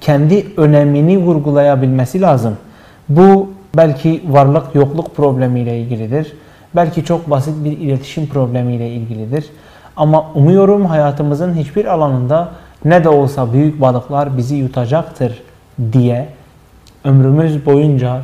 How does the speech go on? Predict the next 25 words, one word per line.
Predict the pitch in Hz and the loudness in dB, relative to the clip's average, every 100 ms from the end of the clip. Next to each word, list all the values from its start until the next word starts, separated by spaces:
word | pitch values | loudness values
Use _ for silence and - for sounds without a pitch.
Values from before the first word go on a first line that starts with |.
| - | -12
küçük | - 143 - | -16 -18 -8
balık | 131 127 127 | -4 -4 -6
olarak | 147 135 135 135 - | -4 -2 -2 -6 -8
kalabilecek | 139 135 131 127 127 139 143 | -4 -2 -2 -4 -4 -6 -6
bir | 120 | -6
zihniyete | 117 120 120 117 113 131 127 | -6 -6 -6 -6 -8 -8 -10
sahip | - 117 107 127 - _ - | -10 -12 -10 -12 -14 _ -8
olmayız. | 131 110 95 - - _ _ _ _ - | -8 -6 -10 -18 -20 _ _ _ _ -6
Çok | 175 | -2
zamanımız | 180 175 180 180 180 | 2 4 4 2 2
yok. | 180 185 185 - - - _ | 2 0 -2 -18 -20 -20 _
Konuyu | - 156 151 160 | -2 2 2 2
hemen | 170 170 151 | 0 0 -2
toplayıp, | - 180 170 165 170 - - 185 156 | -2 -4 0 -2 -2 -8 -20 -12 -6
e, | |
önerimi | 131 127 156 151 143 131 120 110 | -4 -2 0 0 2 0 -2 -2
verip | 147 165 175 - _ _ _ _ _ | -2 -2 -8 -16 _ _ _ _ _
veda | 117 135 135 156 | 0 4 4 2
edeceğim | 135 117 120 113 | 0 -2 -6 -8
sizlere. | 120 113 110 127 151 - - - - - - - - _ _ _ - | -8 -8 -6 -6 -8 -14 -20 -20 -20 -20 -20 -20 -20 _ _ _ -10
Bu | 160 143 196 | -2 2 2
konuyla | - 247 247 233 | 6 6 6 6
ilgili | 226 196 226 | 4 4 2
iki | 254 - 214 | 2 0 0
tane | 208 190 202 226 | 4 4 6 2